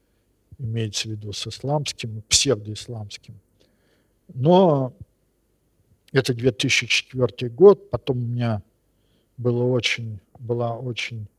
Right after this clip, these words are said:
такая интенсивная с иранскими мусульманами. Один был у меня такой товарищ, всё время приезжал.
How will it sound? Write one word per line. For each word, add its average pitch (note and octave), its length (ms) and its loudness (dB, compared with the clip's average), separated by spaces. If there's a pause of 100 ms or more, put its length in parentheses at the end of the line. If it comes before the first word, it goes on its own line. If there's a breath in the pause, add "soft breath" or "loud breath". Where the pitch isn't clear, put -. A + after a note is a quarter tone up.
(1000)
такая A2+ 340 -4
интенсивная A2 840 -2
с - 160 -6
иранскими A2 800 -4 (1040)
мусульманами. D3 1040 2 (800)
Один A2 380 -4
был G#2+ 200 -6
у G#2+ 40 -4
меня G#2+ 280 -6
такой - 380 -12
товарищ, C#3 580 0
всё - 120 -6
время A2 300 -6
приезжал. A#2 680 -4